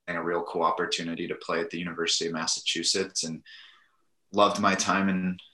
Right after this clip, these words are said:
uh, in New England, met some amazing people, some amazing teammates, had an awesome experience, everything I wanted, you know, traditional college experience, college town, football.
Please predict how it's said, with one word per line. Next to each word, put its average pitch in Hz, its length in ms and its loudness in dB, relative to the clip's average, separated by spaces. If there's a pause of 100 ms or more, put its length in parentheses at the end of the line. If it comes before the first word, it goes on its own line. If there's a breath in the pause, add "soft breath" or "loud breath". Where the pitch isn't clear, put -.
(160)
uh, 87 180 -6
in 92 120 -2
New 92 140 0
England, 98 460 0 (140)
met 87 180 -2
some 92 160 0
amazing 87 380 -4
people, 87 460 -4
some 90 200 -4
amazing 87 460 -6
teammates, 87 600 -4
had 82 180 -6
an 80 100 -6
awesome 85 400 0
experience, 85 880 -4 (240)
everything 95 380 2
I 82 40 -2
wanted, 80 380 -4 (400)
you 87 100 -10
know, 80 120 -10
traditional 90 520 -2
college 87 380 -2
experience, 85 640 -6
college 87 480 -2
town, 85 420 -4
football. 85 760 0